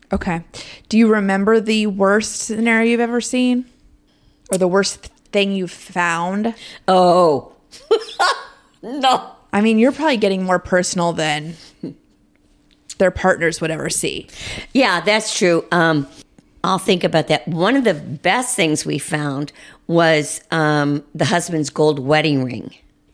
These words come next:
Speaker 2: And they were so elated. It'd been gone ten years.
Speaker 1: Oh, my God.
Speaker 2: He didn't replace it, and we found it. And they were just thrilled about that. But I think the hardest was,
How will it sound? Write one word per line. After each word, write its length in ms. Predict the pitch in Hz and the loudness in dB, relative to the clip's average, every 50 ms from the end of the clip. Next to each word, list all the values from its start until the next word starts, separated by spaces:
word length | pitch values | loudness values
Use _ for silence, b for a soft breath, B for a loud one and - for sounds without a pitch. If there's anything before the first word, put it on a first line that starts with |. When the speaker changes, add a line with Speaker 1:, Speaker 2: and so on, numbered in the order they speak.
| _ - | _ -2
Speaker 2:
And 400 | 185 170 170 165 165 160 156 147 | 0 2 2 4 4 4 2 4
they 140 | 151 170 175 | 2 2 2
were 180 | 160 151 147 135 | 2 2 0 -2
so 720 | - - - - - - - - - 247 240 233 233 196 | -4 -6 -8 -8 -8 -8 -6 -4 -2 0 2 2 2 2
elated. 500 | 170 151 143 139 135 127 - 127 120 120 | 2 0 0 -2 -4 -6 -8 -8 -8 -4
It'd 280 | 139 143 143 - 135 | -4 -4 -4 -4 -2
been 300 | 139 165 160 165 156 147 | 0 2 2 4 2 2
gone 440 | 135 - 156 156 156 151 156 156 156 | 2 0 2 2 4 4 2 2 0
ten 380 | 147 - - - 147 151 151 147 | -2 -4 -2 0 2 4 4 4
years. 400 | 151 147 135 135 117 117 - - | 4 4 2 0 -2 -4 -6 -4
Speaker 1:
Oh, 380 | 202 196 190 190 190 190 185 180 | -2 -2 -2 -2 -2 -4 -6 -6
my 160 | 175 175 160 | -8 -10 -12
God. 300 | - - - - - - - - - | -14 -18 -20 -20 -20 -18 -18 -8 -2
Speaker 2:
He 120 | - 269 220 | 0 2 2
didn't 300 | 143 170 170 160 180 180 | 2 2 2 2 2 0
replace 560 | 170 165 170 - - 156 156 156 147 - - | 0 -2 -2 -2 0 0 2 0 0 -2 -2
it, 200 | 160 156 160 - - | -2 -2 -2 -2 -2
and 240 | 156 160 156 151 - - - - | 0 0 0 -2 -4 -6 -10 -6
we 180 | 160 160 156 | -4 -2 -4
found 500 | 143 - - 170 147 139 139 139 139 - | -4 -4 -4 -2 -2 -2 -2 -6 -10 -12
it. 220 | 139 - - _ _ - | -12 -14 -14 _ _ -4
And 340 | 160 160 147 147 143 139 143 B B B B B B B B B B | -2 0 2 2 0 -2 -4 B B B B B B B B B B
they 160 | 180 196 190 | 0 0 2
were 100 | 160 165 | 2 0
just 500 | 135 - 139 131 - - - - - - | -2 -4 -8 -8 -8 -10 -12 -12 -14 -12
thrilled 320 | - 156 151 151 143 135 143 | -6 -2 -2 0 0 -2 -4
about 300 | 147 147 139 139 - - | -4 -6 -6 -6 -6 -8
that. 260 | 147 139 135 - _ B B B B B B B B | -10 -8 -10 -12 _ B B B B B B B B
But 180 | - 196 185 190 - - | 0 0 0 0 -2 -4
I 140 | 233 233 214 | -2 -2 -2
think 760 | - - - - - 262 262 262 262 269 277 - - - - b b b b _ _ - | -4 -8 -12 -6 0 2 2 4 4 2 0 -4 -8 -18 -20 b b b b _ _ -10
the 160 | 208 - - - | -4 -2 -2 -2
hardest 640 | - - - 220 202 202 202 214 208 196 - - - | -2 -4 -2 -2 0 0 2 0 0 0 0 -4 -6
was, 680 | 190 175 175 175 170 165 160 160 156 151 151 - - | -6 -2 0 0 2 2 2 2 0 -2 -6 -8 -10